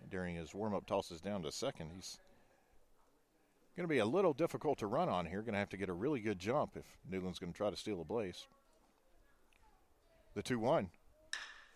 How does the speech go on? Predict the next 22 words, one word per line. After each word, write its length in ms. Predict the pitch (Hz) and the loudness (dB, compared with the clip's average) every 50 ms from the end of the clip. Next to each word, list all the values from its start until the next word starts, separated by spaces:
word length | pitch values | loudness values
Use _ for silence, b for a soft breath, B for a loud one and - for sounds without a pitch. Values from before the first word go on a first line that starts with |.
| B B B B B | B B B B B
It's 80 | - - | 0 2
gonna 140 | 165 156 | 4 4
be 80 | 147 135 | 4 4
grounded 420 | 110 127 156 190 202 170 147 143 131 - b b b b b - | 6 8 10 10 10 10 10 6 6 2 b b b b b 10
up 140 | - 202 - | 10 10 10
to 80 | - 156 | 8 0
the 80 | 127 | 0
shortstop. 540 | - - 214 240 233 - - - 160 151 131 | 4 12 12 12 12 12 8 10 10 10 10
Shortstop 480 | - 190 196 160 - - 170 156 - - | 8 6 6 6 8 10 10 10 10 10
flips 240 | 214 254 233 - - | 10 10 10 10 2
to 100 | 165 139 | 0 8
second 340 | - 214 180 - 165 127 | 10 10 10 10 8 8
base, 320 | - 233 247 233 185 - - b b b b b b | 10 10 12 12 10 8 2 b b b b b b
pulls 220 | - 233 285 254 190 | 12 12 12 12 12
him 160 | 214 185 208 | 12 12 12
off 220 | 240 277 247 - | 12 12 12 12
the 80 | - 165 | 12 12
bag. 400 | 139 208 254 269 240 196 156 165 | 12 12 12 12 12 12 12 12
Newland's 340 | 220 277 262 226 190 147 - | 12 12 12 12 12 12 12
gonna 220 | 220 240 247 226 | 12 12 12 12
be 120 | 202 202 | 12 10
safe. 460 | 165 - - 254 294 277 240 185 - | 8 10 12 12 12 12 12 12 8